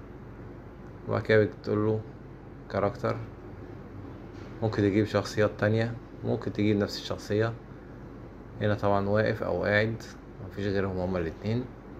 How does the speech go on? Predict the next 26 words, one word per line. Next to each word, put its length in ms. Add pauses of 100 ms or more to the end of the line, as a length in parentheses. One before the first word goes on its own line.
(640)
والمفروض 380
اللي 140
انا 260 (140)
هخليه 560 (920)
يدور 400
على 160
القناة 500
اللي 180
هو 200
اللي 160
ابوه 180
قال 140
له 60
عليها، 400 (600)
او 100
على 140
البرنامج 480
اللي 100
ابوه 160
قال 140
له 80
عليه. 220 (3750)
طبعًا 200
هنا 260
لو 140
انا 300